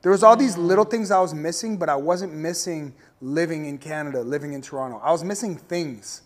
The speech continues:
Speaker 2: Yeah.
Speaker 1: I was missing, like, uh, my comfort things. You know what I mean? If that
Speaker 2: Yeah.
Speaker 1: makes sense. I missed, like, our theater room. I missed, like, just, you know, linking up with my friends and stuff. But after
Speaker 2: Yeah.
Speaker 1: two months, I was like, "Okay, the benefits of living here outweigh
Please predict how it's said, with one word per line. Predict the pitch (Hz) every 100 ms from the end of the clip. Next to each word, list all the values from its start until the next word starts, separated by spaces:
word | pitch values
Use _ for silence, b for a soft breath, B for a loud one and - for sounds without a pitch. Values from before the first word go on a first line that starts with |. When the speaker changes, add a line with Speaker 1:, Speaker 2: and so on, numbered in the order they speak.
| -
Speaker 2:
Yeah. | 180 185 185
Speaker 1:
I | 180
was | 185
missing, | 208 220 196
like, | 160 151 156 -
uh, | 151 147 135
my | 139
comfort | - 180 170 156 120 - _ _ -
things. | 160 135 110 123
You | 147
know |
what | 156
I | 160
mean? | 180
If | 185
that | 190 180
Speaker 2:
Yeah. | 175
Speaker 1:
makes | 175
sense. | 151 135
I |
missed, | 143 160 -
like, | 143 135
our |
theater | - 202 202 185
room. | 185 170 156 B B B B
I | 143
missed, | 156 170 165 165
like, | 147 139
just, | 156 - _ -
you | 160
know, | 147
linking | 127 120 156 165 170
up | 160
with | 156
my | 143
friends | 131 170 170 151
and | 160
stuff. | - 156 143 - B B B 175 170
But | 165
after | 196 247
Speaker 2:
Yeah. | 233
Speaker 1:
two | 240 214
months, | 208 220
I | 190
was | 170
like, | 151
"Okay, | 151 165 147
the | 135
benefits | 117 151 180 185 202 190 - -
of | 147 117
living | 135 147 170
here | 160 170 196 226 b b b -
outweigh | 160 151 160 160 156